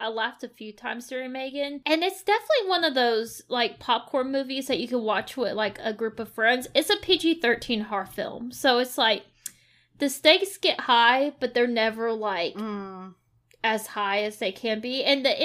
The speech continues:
Speaker 1: it, it's, it's goofy. Like, I will say the ending is goofy, but you're still gonna be,
Speaker 2: Okay.
Speaker 1: like, cheering a little bit 'cause it's fun. I will say this. I think I,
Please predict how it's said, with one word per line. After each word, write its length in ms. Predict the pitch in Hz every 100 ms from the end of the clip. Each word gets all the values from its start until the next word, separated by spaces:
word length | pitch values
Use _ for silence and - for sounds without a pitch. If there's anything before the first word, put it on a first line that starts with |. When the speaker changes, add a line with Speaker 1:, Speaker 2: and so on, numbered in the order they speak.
| 359
Speaker 1:
it, 80 | -
it's, 300 | 359 - - - - -
it's 160 | 302 294
goofy. 500 | 285 277 277 226 202
Like, 220 | 226 226
I 140 | 240
will 160 | 269 294
say 180 | 285 277
the 180 | 240 -
ending 300 | 240 262 233
is 100 | -
goofy, 420 | 220 214 - 277
but 140 | 247
you're 120 | 233
still 220 | 262 - 240
gonna 100 | 240
be, 60 | 233
Speaker 2:
Okay. 60 | 226
Speaker 1:
like, 200 | 202 -
cheering 440 | - 220 220 233
a 80 | 247
little 260 | 247 240 240
bit 240 | 262 -
'cause 160 | 226 185
it's 180 | 165
fun. 480 | - 196 202 214 320 -
I 140 | 294 359
will 140 | 415
say 240 | 392 311
this. 400 | 240 208 208 - - _ _
I 100 | 247
think 180 | 254 240
I, 160 | 220